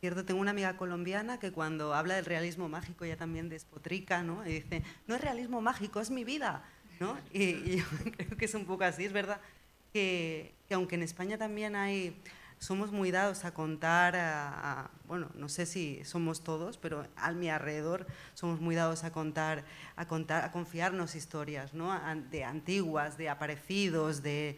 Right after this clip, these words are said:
de curanderos. Mi madre también me llevaba al curandero, ¿no? Eh, somos muy poco dados a, a expresarlo públicamente, a contar historias hoy día, los escritores, sobre eso, ¿no?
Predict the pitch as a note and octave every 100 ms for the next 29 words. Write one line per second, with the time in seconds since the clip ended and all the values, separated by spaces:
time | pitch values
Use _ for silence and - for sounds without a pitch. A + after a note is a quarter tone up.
0 | - - - E3+ F3+ F3 D#3 C#3+ C#3+ F#3+
1 | F3+ D3+ D3+ D3+ E3 F3+ F3+ E3 E3+ C#3
2 | C#3+ C#3+ C#3+ C#3 D#3 A3 - - - -
3 | - - - - G#3 F#3+ F3 E3 D#3+ -
4 | A3+ B3+ A3+ - A3 A3 G3+ G#3+ - G3
5 | F3 D#3+ D3+ - - - F3 - E3+ -
6 | E3 F#3 G#3 F#3+ E3 D3 - - - -
7 | - F#3 F#3+ F3 E3 E3+ E3 D#3 D#3+ D#3+
8 | D#3+ E3+ F#3 - G3 F#3+ F#3+ G3 G3 -
9 | F3+ D#3+ F3 E3+ E3+ E3 E3 - D3+ D#3+
10 | E3 A3+ - - - - - F3+ D#3+ D#3+
11 | D#3+ F3 - - C3+ G#3